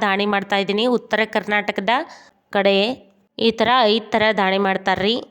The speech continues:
ಮಾಡೋರು ಹನ್ನೊಂದು ಥರ ಮಾಡ್ತಾರ, ಇಲ್ಲ ಒಂಬತ್ತು ಥರ ಮಾಡ್ತಾರ. ಈ ಥರ ದಾಣಿ ಮಾಡಿ ಮದುವೆ ಹೆಣ್ಮಗಳು ಗಂಡನ ಮನೆಗೆ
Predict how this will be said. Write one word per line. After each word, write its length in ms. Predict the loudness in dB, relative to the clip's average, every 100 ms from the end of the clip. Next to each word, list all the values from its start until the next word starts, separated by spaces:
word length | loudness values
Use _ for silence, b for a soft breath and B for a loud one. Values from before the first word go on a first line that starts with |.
| _ _ _ _ 0
ಮಾಡೋರು 380 | 2 4 4 4 2
ಹನ್ನೊಂದು 320 | 2 0 0 0
ಥರ 120 | 0 -2
ಮಾಡ್ತಾರ, 260 | -2 -2 0 0
ಇಲ್ಲ 160 | 0 0 0
ಒಂಬತ್ತು 320 | 0 0 0
ಥರ 100 | -2 0
ಮಾಡ್ತಾರ. 280 | -2 -2 -2 -2 -6 B B B -4
ಈ 40 | 0
ಥರ 80 | 0 2 0
ದಾಣಿ 240 | 0 0 0
ಮಾಡಿ 240 | 0 0 -2 -4 b b b _ -2
ಮದುವೆ 340 | 0 2 2 2
ಹೆಣ್ಮಗಳು 520 | 2 2 0 2 0 0
ಗಂಡನ 260 | 0 0 0 0
ಮನೆಗೆ 280 | 0 -2